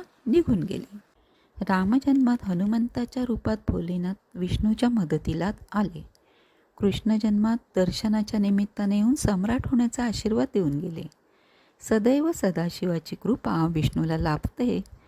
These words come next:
आणि मग या हरिहरांची "तुझे रूप चित्ती राहो मुखी तुझे नाम" अशी स्थिती होते.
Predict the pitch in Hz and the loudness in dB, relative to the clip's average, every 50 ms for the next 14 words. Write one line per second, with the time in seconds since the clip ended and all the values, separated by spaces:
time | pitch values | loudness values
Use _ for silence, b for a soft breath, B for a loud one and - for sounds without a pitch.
0 | b b - - 175 165 170 170 175 196 240 247 196 156 - - 220 190 175 165 | b b -6 -2 0 0 2 2 2 2 4 4 2 0 -2 -6 -6 -4 -2 -2
1 | 160 160 165 151 160 202 240 254 254 220 196 175 170 - - - 160 196 - b | 0 0 0 2 2 2 2 2 2 0 0 -2 -2 -6 -6 -4 -4 -4 -4 b
2 | b b b b b b b - 226 214 208 - 330 339 320 285 277 - - 240 | b b b b b b b -4 -4 -2 0 2 2 2 4 2 0 0 -2 -4
3 | - - 233 208 - _ - 214 208 202 196 196 190 190 196 202 190 185 185 - | -2 -4 -6 -6 -6 _ -2 -2 0 0 0 0 0 0 0 0 2 0 0 -2
4 | - - 285 - - - 262 247 - - 208 185 170 165 170 170 156 147 147 147 | -4 -6 -6 -6 -2 -2 -2 0 2 2 2 4 4 2 2 0 0 0 0 -2
5 | 160 - b b b b b - - 170 - - 277 - - - 196 180 - - | -2 -4 b b b b b -6 -4 -4 -2 -2 -2 -4 0 0 -2 -2 0 -2
6 | 156 160 160 - _ - - 147 | -2 -2 -2 -6 _ -10 -10 -10